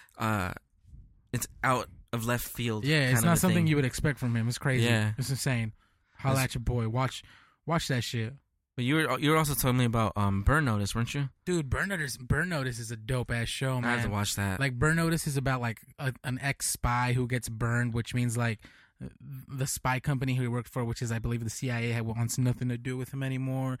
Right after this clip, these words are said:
Speaker 2: And, like, it's insane, dude, because it goes on for, like, I don't
Speaker 1: Ever?
Speaker 2: know, dude, like, seven seasons, bro, like, insane craziness. And then, like, when you get to the end of it, you're just like, "Fuck, what the fuck happened? Like, are you serious right now? Like, come on, man. Like,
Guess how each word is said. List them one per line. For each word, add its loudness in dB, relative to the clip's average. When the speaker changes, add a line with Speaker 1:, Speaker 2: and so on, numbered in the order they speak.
Speaker 2:
And, -4
like, -4
it's -4
insane, -4
dude, -4
because -4
it -4
goes -4
on -2
for, -6
like, -4
I -6
don't -2
Speaker 1:
Ever? -2
Speaker 2:
know, -2
dude, 0
like, -6
seven 0
seasons, 2
bro, 0
like, -4
insane 0
craziness. 0
And -4
then, -4
like, -6
when -2
you -4
get -4
to 0
the -4
end 0
of -4
it, -4
you're -4
just -6
like, -10
"Fuck, -8
what -8
the -12
fuck -12
happened? -6
Like, -6
are -6
you -6
serious -4
right 0
now? 0
Like, -2
come -2
on, -4
man. -4
Like, -4